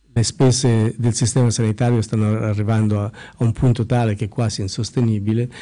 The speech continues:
mentre la prevenzione tramite vaccinazione ha due benefici: abbassa i costi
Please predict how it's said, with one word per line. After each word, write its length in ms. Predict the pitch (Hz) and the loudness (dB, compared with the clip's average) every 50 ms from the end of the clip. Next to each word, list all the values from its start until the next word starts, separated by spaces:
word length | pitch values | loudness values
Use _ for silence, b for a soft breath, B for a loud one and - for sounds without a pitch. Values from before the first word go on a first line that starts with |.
| B B B | B B B
mentre 640 | - 123 127 123 113 107 - 117 107 104 101 104 - | 0 2 4 4 2 0 0 -2 -2 -2 -2 -4 -4
la 140 | - 123 110 | -2 -2 -2
prevenzione 680 | - - 117 113 113 110 104 - 127 120 117 113 107 104 | 0 0 0 2 2 0 0 0 2 2 2 2 2 2
tramite 360 | 101 113 110 107 104 101 113 | 0 0 0 0 -2 -2 -2
vaccinazione 720 | 101 101 104 104 - 120 120 117 - - 110 113 113 104 - B B B B B B - - - | -2 -2 -2 -2 -2 -4 -4 -4 -4 -6 -4 -4 -4 -4 -6 B B B B B B -18 -10 -2
ha 140 | - 120 | 0 0
due 280 | 117 110 104 110 107 104 | 0 2 0 0 0 2
benefici: 540 | 98 104 101 104 98 - 131 110 98 - 104 | 2 2 0 0 0 2 0 0 2 0 -2
abbassa 420 | 95 98 110 117 110 - - 120 | -2 0 0 0 0 0 0 -2
i 40 | 117 | -2
costi 600 | - 135 120 113 107 101 - - - 135 135 156 | 0 0 0 0 0 -2 -4 -4 -4 -4 -4 -6